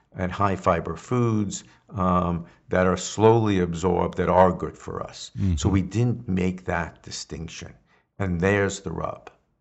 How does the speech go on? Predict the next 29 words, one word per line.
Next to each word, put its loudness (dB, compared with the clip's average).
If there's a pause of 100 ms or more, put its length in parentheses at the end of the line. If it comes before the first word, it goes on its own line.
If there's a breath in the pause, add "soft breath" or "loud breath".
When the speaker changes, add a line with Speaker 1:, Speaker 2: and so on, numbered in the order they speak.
(600 soft breath)
Speaker 2:
And 2
when 2
you 2
were 2
the 2
head 4
of 2
the 2
F 0
D 2
A, 0
you 0
were 4
instrumental 4
in 4
creating 4
the 4
nutritional 2
facts 0
labels 2
that -2
we 0
all 2
see 2
on 4
packaged -2
consumer 4
food 2
items. 4